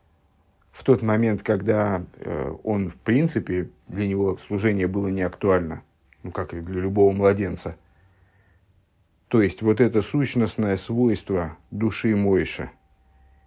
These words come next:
которое тогда проявило себя и, более того, воздействовало на окружающий мир, это нечто настолько превосходящее, э, практику деятельности, что, согласно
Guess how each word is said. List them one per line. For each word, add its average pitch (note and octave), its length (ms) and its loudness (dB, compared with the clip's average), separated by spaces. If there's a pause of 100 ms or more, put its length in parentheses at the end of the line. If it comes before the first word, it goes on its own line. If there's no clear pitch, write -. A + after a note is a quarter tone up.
которое G2 420 0
тогда G2 380 2
проявило G2+ 640 0
себя G2 480 -2
и, - 100 -10
более F#2 360 -2
того, F#2 240 -2
воздействовало F#2 580 -4
на F2+ 140 -6
окружающий F#2+ 600 -2
мир, G3 300 -2 (1160)
это A2+ 280 4
нечто A#2+ 440 4
настолько G2+ 560 0
превосходящее, G2+ 1120 0 (360)
э, F#2+ 220 -6 (100)
практику G#2+ 520 2
деятельности, G2+ 880 -2 (1040)
что, - 520 0
согласно G2 720 0